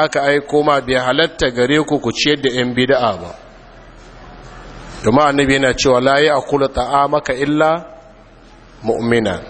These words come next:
wa la tusahib illa taqi." Kar kai abota sai da mai tsoron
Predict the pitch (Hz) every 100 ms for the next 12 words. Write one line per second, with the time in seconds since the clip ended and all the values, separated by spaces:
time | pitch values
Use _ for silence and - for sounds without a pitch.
0 | - 113 127 139 127 - 143 139 139 123
1 | 127 127 127 123 120 - 120 98 - -
2 | - - - - - - - - 170 247
3 | - - 139 127 123 123 143 139 131 -
4 | - - - 151 143 127 127 113 120 131